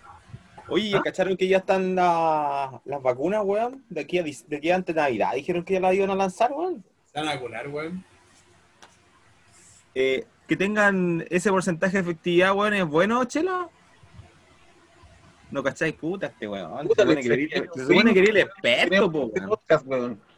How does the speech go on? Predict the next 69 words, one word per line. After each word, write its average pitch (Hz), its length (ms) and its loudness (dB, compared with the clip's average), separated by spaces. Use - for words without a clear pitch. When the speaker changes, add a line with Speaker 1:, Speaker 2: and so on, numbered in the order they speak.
Speaker 3:
Pero 139 120 -10
si 156 80 -4
lo 147 80 0
bueno 165 160 2
es 170 60 -4
que 160 120 0
ya 156 120 0
hacen 170 180 -2
la 170 80 2
weá 170 140 0
están 180 180 -6
seguros, 165 380 -2
po, 131 120 -12
weón. 120 280 -12
Oye, 196 180 4
a, 180 60 2
a 170 200 -4
todo 196 100 0
esto 190 140 -8
tengo 185 240 -2
gatos, 185 460 -2
mira, 180 260 -8
sí, - 120 -16
ahí 165 40 -20
están. 175 320 -18
Speaker 1:
¿Y 139 100 -6
de 139 80 2
dónde 277 240 2
sacaste 226 320 2
el 196 60 -2
gato, 208 240 2
weón? 220 380 -4
Speaker 2:
¿Qué? 339 200 6
Speaker 3:
Le 165 100 -2
van 185 120 2
a 175 60 4
botar 185 260 2
al, 165 420 4
al 151 160 -4
río, 208 240 0
así 196 160 -6
que 196 60 -2
nos 185 120 -2
quedamos 196 280 -4
con 185 120 -4
ellos. 151 120 -2
Speaker 2:
Oye, 247 200 4
weón, 262 220 8
Speaker 3:
Ahí - 200 -16
está. - 120 -6
Speaker 2:
¿y - 20 -2
si 196 140 -2
lo 196 80 10
agarráis 196 440 8
y 226 60 -12
lo 208 120 6
tiráis 202 240 6
por 214 140 4
el 196 120 2
balcón? 190 480 4
¿Es 208 160 2
verdad 220 260 6
que 175 100 0
caen 202 280 4
bien 233 180 8
abajo 294 340 2
al 320 60 -4
suelo, - 320 -4
no? 339 80 4